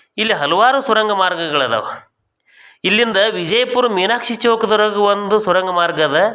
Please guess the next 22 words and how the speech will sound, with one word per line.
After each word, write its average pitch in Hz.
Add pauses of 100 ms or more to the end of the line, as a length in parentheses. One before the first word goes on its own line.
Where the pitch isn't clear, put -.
(600)
ಬಾಜು 180
ಪಕ್ಕದಲ್ಲೇ 202
ಒಂದು 202 (640)
ಬಮ್ನಳ್ಳಿ 202
ಗ್ರಾಮಕ್ಕೊಂದು 165
ಸುರಂಗ 131
ಮಾರ್ಗ 120
ಅದ. 107 (1400)
ಮತ್ತು 220
ಅಲ್ಲಿಂದಲೇ 247
ಒಂದು 226
ಹುಡೆದಿಂದ 196
ಇನ್ನೊಂದು 175
ಹುಡೆಯಕ್ಕೆ 165
ಸುರಂಗ 151
ಮಾರ್ಗಗಳದಾವ. 120 (400)
ಮೊದಲಿನ 160
ಕಾಲದ 147
ಆಯುಧಗಳು, 123 (480)
ಅವರ 135 (800)
ಬಳಸ್ತಿರ್ತಕ್ಕಂಥ 143
ಪಾತ್ರೆಗಳು, 120